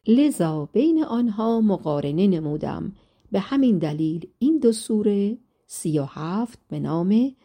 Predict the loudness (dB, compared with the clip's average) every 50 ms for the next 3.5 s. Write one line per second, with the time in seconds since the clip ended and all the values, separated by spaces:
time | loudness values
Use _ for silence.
0 | _ _ _ _ _ -8 -8 -6 -4 -4 -4 -4 -4 -6 -8 -8 -4 0 2 2
1 | 4 4 2 0 -4 -8 _ _ _ _ -10 -8 -8 -6 -6 -6 -6 -6 -8 -10
2 | -10 -10 -10 -10 -10 -10 -10 -12 -12 -14 -14 -16 -16 _ _ _ _ _ _ _
3 | _ _ -4 0 0 0 0 -2 -6 -12